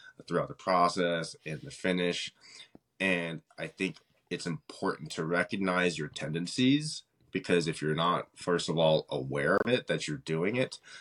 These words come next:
then you're not gonna be able to take any steps towards correcting it or, or improving it, or honestly, just using it to your, to your advantage, you know?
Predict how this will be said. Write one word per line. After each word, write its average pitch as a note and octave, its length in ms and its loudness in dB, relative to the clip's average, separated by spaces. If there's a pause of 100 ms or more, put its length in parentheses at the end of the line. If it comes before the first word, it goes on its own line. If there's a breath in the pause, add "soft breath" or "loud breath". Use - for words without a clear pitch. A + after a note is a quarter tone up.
(160 loud breath)
then F2 340 0
you're F2+ 200 0
not F#2 280 0
gonna F2+ 200 0
be - 160 -2
able F2 120 0
to D#2 140 -12
take E2+ 240 -2
any F2 140 -2
steps - 320 0
towards E2+ 380 -2
correcting F2 600 0
it F2 160 2
or, D#2+ 240 0
or F2 200 0
improving F#2 440 2
it, F#2+ 240 2 (480 loud breath)
or F2+ 340 2 (220)
honestly, E2 540 0
just E2 280 -2
using E2+ 300 2
it E2 140 2
to - 160 0
your, E2 380 4
to - 120 -2
your D#2+ 120 4
advantage, D#2 680 -2
you C#2+ 80 -6
know? D#2+ 260 0